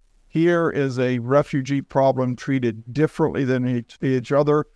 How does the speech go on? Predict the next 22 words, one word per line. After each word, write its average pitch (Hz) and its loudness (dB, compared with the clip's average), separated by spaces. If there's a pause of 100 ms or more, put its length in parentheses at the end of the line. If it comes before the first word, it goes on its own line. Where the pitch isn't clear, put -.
(160)
self-perpetuating 147 -2
and 120 -2
always 143 0
growing. 156 0 (380)
And 156 0 (320)
unrwa 165 2
says 147 0
we, 143 -2
we 139 0
are 127 0
obligated 143 0
to 117 -4
follow 151 0
the 120 -2
curriculum 135 0
of 120 -2
the 113 -2
local 131 -2
authorities. 117 0
That's 143 -2
their 160 0
excuse 139 -4